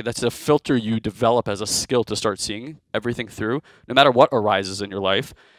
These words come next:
you're not gonna be like, "Okay, well, who do I need to blame?" or "Why is this circumstance happening to me?" or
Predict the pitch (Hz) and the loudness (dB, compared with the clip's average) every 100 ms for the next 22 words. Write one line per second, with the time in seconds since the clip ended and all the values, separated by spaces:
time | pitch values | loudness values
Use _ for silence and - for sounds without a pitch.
0 | _ _ - 131 139 143 139 123 123 117 | _ _ -4 0 4 4 4 2 4 4
1 | 139 120 127 170 170 151 151 120 127 131 | 4 6 6 6 4 0 -2 0 0 2
2 | 113 117 139 143 156 147 120 123 117 123 | 4 6 4 4 -2 -2 -4 -8 -4 -4
3 | 120 123 117 113 107 123 123 110 101 | -4 -6 -8 -10 -6 -4 -2 0 0